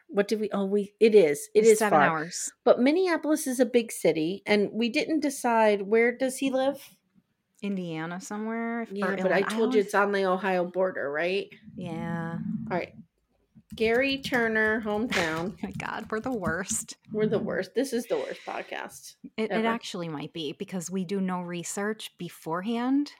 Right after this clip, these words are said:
Speaker 1: Yes, we do.
Speaker 2: Uh,
Speaker 1: Some.
Speaker 2: some.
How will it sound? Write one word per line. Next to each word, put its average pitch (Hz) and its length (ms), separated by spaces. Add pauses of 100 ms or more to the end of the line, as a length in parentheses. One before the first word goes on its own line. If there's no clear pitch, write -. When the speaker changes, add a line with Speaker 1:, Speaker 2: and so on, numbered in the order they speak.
(800)
Speaker 1:
Yes, 480 240
we 302 140
do. - 420 (540)
Speaker 2:
Uh, 151 440 (140)
Speaker 1:
Some. 180 480 (340)
Speaker 2:
some. 170 480